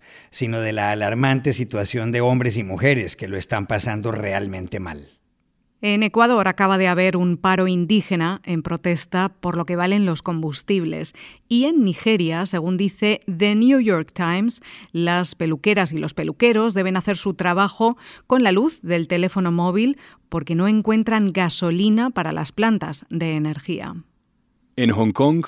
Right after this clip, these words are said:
Speaker 3: un galón de gasolina vale más de diez dólares. En Nueva Zelanda, casi lo mismo.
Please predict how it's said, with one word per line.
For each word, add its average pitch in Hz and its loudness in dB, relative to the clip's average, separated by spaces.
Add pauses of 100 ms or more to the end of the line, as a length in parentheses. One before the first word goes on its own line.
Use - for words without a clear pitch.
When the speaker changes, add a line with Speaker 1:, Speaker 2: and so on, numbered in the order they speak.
(120)
Speaker 3:
un 131 6
galón 143 6
de 147 4
gasolina 110 2
vale 120 4
más 117 2
de 117 -2
diez 113 2
dólares. 95 0 (220)
En 110 4
Nueva 104 6
Zelanda, 135 2
casi 123 0
lo 110 4
mismo. 92 2